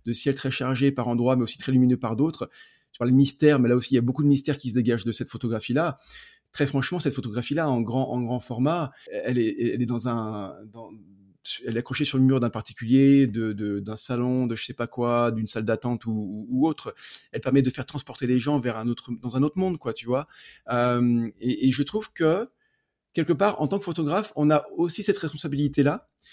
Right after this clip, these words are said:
euh, que de proposer à la vente nos photographies, pas forcément pour faire du chiffre d'affaires, pour faire du chiffre d'affaires, euh, mais pour juste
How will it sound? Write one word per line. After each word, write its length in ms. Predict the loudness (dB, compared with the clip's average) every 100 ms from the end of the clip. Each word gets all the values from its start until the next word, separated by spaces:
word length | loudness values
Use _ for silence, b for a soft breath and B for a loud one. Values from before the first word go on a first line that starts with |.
| B B 0
euh, 400 | 4 4 2 0
que 120 | 4
de 120 | 4
proposer 580 | 4 0 0 0 -2 -4 -10 -6
à 80 | 0
la 140 | 2
vente 340 | 4 2 0 -2
nos 80 | -2
photographies, 640 | 0 0 0 0 -2 -6 -8 _ _ _ -4
pas 100 | 0
forcément 340 | 0 0 0
pour 160 | 0 -2
faire 160 | 0
du 80 | 0
chiffre 220 | 0 2
d'affaires, 480 | 2 2 0 -2 -6 _ _
pour 120 | -8
faire 100 | -6
du 80 | -6
chiffre 160 | -4
d'affaires, 420 | -4 0 0 0 -4 B B B -2
euh, 680 | 0 2 2 2 2 2 0
mais 540 | 4 4 4 2 -2 -8 _ _ -10 -10 -14 _
pour 160 | -6 -2
juste 400 | -2 -4 -10 _